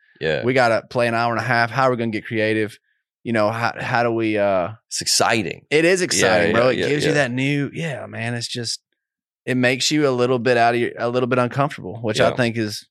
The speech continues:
Speaker 2: that means you're growing. So, um,
Speaker 1: Well, I think that what is the unique of F G L, the unique, like, if you're listening to the radio, the unique voice would be yours.
Speaker 2: Mm-hmm.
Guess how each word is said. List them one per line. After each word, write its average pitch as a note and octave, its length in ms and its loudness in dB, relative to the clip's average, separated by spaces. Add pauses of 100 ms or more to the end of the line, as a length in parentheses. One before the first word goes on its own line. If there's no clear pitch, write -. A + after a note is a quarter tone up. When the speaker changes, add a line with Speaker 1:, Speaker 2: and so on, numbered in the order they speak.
Speaker 2:
that G#2 220 0
means A#2+ 180 0
you're G#2 80 -4
growing. G#2+ 380 0
So, G#2 420 2 (600)
um, G2+ 340 -2
Speaker 1:
Well, F#2+ 100 4
I G#2+ 80 4
think C3+ 280 -4
that A2 200 -2
what G#2 260 -4 (1160)
is B2+ 200 0
the B2+ 100 0
unique B2 800 0 (880)
of C3 380 4
F A#2 220 2
G G2+ 200 2
L, G2 280 4
the F#2 160 -4
unique, G2+ 880 0
like, F#2 280 0
if F#2 100 -6
you're G#2 120 2
listening F#2+ 320 -2
to F#2 60 0
the E2 120 -2
radio, E2+ 460 2
the - 200 -6
unique F2 720 -4 (360)
voice D#2+ 880 -2 (1120)
would F2+ 240 0
be E2 120 -2
yours. - 600 -2
Speaker 2:
Mm-hmm. G2+ 240 -6